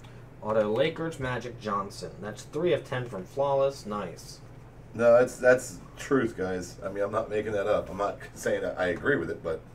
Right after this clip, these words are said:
Speaker 2: before he went crazy, yeah. Time Magazine Man of the Year. It's
Speaker 1: Well, they
Speaker 2: insane.
Speaker 1: made, they made ba-, they make bad people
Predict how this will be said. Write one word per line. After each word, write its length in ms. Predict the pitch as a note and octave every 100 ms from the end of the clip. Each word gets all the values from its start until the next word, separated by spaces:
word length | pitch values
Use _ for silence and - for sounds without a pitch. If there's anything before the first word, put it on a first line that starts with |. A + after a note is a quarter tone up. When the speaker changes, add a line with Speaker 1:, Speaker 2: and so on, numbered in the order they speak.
| - - - - - - - - - - -
Speaker 2:
before 300 | E2+ B2+ B2+
he 80 |
went 200 | A#2+ A2
crazy, 400 | - G#2+ A2+ F2
yeah. 240 | F2 F2+ E2 - - - - - F#2+
Time 200 | F#2+ F#2+
Magazine 440 | F#2+ F#2+ F2+ F#2+
Man 180 | F2+ F2+
of 60 | F2
the 60 |
Year. 260 | F2 E2 -
It's 100 | -
Speaker 1:
Well, 120 | C3 C#3
they 120 | D#3
Speaker 2:
insane. 60 | D#3+
Speaker 1:
made, 120 | E3 D#3+ -
they 80 | D3
made 280 | D#3 D3 -
ba-, 160 | G#2+ A2 -
they 80 |
make 240 | C3 C#3 -
bad 260 | B2+ A#2+ -
people 400 | A#2+ A#2+ A2